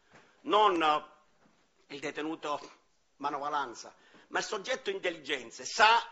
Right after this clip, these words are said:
che se viene scoperto, perché poi la nostra intelligence, come polizia penitenziaria che funziona in carcere,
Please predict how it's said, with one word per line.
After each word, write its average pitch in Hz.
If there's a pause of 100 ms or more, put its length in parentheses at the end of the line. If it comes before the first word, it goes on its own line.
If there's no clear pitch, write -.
(140)
che 151
se 170
viene 165
scoperto, 117
perché 131
poi 160
la 139
nostra 160
intelligence, 135
come 147
polizia 147
penitenziaria 143
che 165
funziona 175
in 170
carcere, -